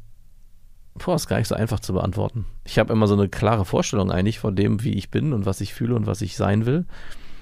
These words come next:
Aber wenn ich konkret nach Werten suchen muss,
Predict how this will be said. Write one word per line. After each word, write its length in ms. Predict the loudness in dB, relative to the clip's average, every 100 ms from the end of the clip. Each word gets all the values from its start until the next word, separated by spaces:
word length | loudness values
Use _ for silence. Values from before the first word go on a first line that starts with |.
| -12 -12 -12 -12 -12 -12 0
Aber 300 | 4 4 4
wenn 120 | 2
ich 140 | 0
konkret 360 | -2 -2 -2 -2
nach 180 | -2 2
Werten 280 | 2 2 0
suchen 280 | 0 0 0
muss, 300 | -2 -4